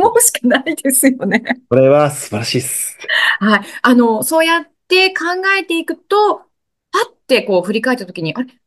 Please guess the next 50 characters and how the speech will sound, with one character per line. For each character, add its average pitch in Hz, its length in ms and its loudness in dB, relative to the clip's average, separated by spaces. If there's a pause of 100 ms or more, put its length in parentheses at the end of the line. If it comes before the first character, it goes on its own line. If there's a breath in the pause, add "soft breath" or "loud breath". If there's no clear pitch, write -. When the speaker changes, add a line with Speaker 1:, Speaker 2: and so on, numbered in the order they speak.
(160)
Speaker 1:
な 247 160 0
ぜ 330 100 -2
か 175 140 -6
売 151 80 0
り 160 120 0
上 175 60 -2
げ 175 140 -2
が 165 100 -2
上 151 60 -2
が 156 80 -4
っ 151 80 -8
て - 100 -4
る 170 60 -2
か 139 120 -8
も - 140 -12
と - 100 -20
か。 139 280 0
Speaker 2:
い 107 40 2
や、 113 160 2
そ 123 120 2
う - 20 6
で 98 60 2
す。 - 80 -16
本 131 140 2
当 135 80 4
に - 40 0
そ 123 120 0
う - 20 0
で - 80 -2
す。 - 400 -12
Speaker 1:
ね。 294 100 6 (400 loud breath)
そ 170 200 -8
う 165 60 0
い 160 40 0
う 160 80 -4
こ 160 80 -2
と 160 120 -6
が - 140 -4
あ - 60 -2
る 202 80 -6
か 226 140 -4
も 214 120 0
し 214 140 -4
れ 214 160 -4
な 240 160 -2
い 247 100 2
の 226 160 -2
で、 202 380 0
Speaker 2:
う - 20 -20
ん。 - 40 -20